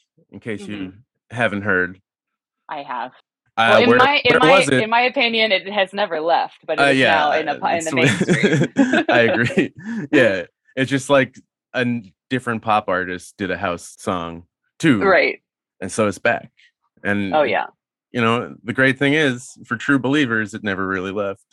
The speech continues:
Speaker 2: Exactly. Exactly.
Speaker 1: Like, do you know how many playlists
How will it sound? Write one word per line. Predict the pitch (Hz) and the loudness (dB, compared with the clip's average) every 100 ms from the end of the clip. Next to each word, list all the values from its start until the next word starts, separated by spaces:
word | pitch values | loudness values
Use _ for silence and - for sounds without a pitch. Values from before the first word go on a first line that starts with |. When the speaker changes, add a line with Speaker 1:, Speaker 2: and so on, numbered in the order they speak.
| _ _ - | _ _ -12
Speaker 2:
Exactly. | 160 156 156 139 - 135 135 175 - | -12 -4 0 0 0 0 0 -4 -10
Exactly. | 160 151 - - - 127 131 185 - _ _ _ - - _ _ - | -14 -8 -8 -6 -2 0 0 -6 -16 _ _ _ -20 -20 _ _ -6
Speaker 1:
Like, | 107 104 101 | 0 0 0
do | 123 | 2
you | 135 | 4
know | 147 | 4
how | 135 135 131 127 | 2 0 2 2
many | 123 117 | 0 -2
playlists | - 127 113 110 110 - - - - | -4 -2 0 0 -2 -4 -20 -20 -20